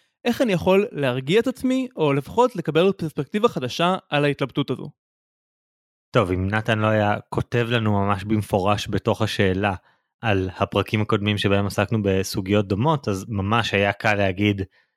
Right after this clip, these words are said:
Speaker 2: להחליט האם משהו הוא נוח או נכון, זה כמו לחם מחמצת, היה ממש ממש קל להגיד את זה. אז אני אוהב את הרפרנסים האלה לפרקים קודמים שלנו,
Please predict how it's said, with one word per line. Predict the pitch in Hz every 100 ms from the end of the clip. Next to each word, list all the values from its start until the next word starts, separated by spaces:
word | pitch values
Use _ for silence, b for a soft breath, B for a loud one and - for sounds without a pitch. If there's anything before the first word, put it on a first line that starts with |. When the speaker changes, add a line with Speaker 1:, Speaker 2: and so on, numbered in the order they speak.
| _
Speaker 2:
להחליט | 107 - 139 151
האם | 131 120
משהו | 117 113 123
הוא | 101 104
נוח | 104 127 120 -
או | 104
נכון, | 104 156 160 156 147
זה | 107 98
כמו | 117 113
לחם | 110 110
מחמצת, | 101 - 104 - 90 -
היה | 104 98
ממש | 95 104 104
ממש | 98 92
קל | - 95
להגיד | 90 90 90
את | 87
זה. | 113 196 b b b b -
אז | 101 92
אני | 95 101
אוהב | 104
את | 117
הרפרנסים | 113 107 104 107 95 107 101
האלה | 104 143
לפרקים | 131 92 90 - 92 113 101
קודמים | 107 92 95
שלנו, | 92 113 120 160